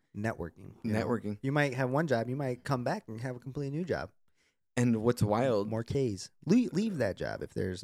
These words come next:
Speaker 1: if there's a better opportunity for you.
Speaker 2: Yeah. Might, might add an extra comma in the checking account.
Speaker 1: Please.
Speaker 2: You know? Why not? Um, I was gonna say it's, it's wild just to think, like,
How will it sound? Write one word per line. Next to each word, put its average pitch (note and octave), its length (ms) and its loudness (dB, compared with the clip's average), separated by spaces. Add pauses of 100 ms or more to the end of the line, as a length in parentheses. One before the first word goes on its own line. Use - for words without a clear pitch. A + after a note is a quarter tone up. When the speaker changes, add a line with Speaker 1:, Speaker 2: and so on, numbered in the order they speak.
(140)
Speaker 1:
if G2+ 100 -10
there's G2+ 160 -2
a F2+ 40 -6
better E2+ 220 -2
opportunity G1+ 340 -10
for G1+ 180 -8
you. - 320 -8
Speaker 2:
Yeah. D3+ 140 -2 (260)
Might, A2+ 180 -2
might B2 200 2
add B2 140 0
an B2 100 0
extra A2 420 -2
comma C3+ 380 -2 (100)
in - 60 -6
the A#2 40 -4
checking D3 300 0
account. G#2 140 -4
Speaker 1:
Please. D#3 240 0 (200)
Speaker 2:
You A2+ 80 -4
know? D3 160 -2 (160)
Why C#3+ 120 -6
not? F3 160 -10 (520)
Um, G2+ 480 0 (180)
I A2+ 80 6
was B2 120 4
gonna A#2+ 120 0
say A#2 220 0
it's, - 200 -4
it's - 160 -6
wild A2 340 2
just G#2+ 180 -4
to A2+ 60 -4
think, A2 340 -4
like, G2+ 260 -4